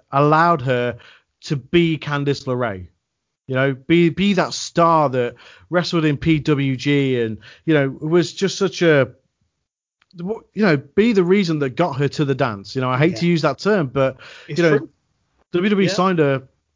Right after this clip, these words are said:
Speaker 1: based on her performances in the independents, and then obviously she transitioned into, you know, a, a,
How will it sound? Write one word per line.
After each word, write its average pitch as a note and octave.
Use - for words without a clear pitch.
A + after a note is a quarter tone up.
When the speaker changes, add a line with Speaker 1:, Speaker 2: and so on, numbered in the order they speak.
Speaker 1:
based E3
on D3+
her C#3+
performances C#3+
in C#3+
the C#3
independents, C#3+
and D3
then D#3
obviously C#3+
she C#3+
transitioned C#3+
into, B2
you C#3+
know, A#2+
a, B2+
a, C3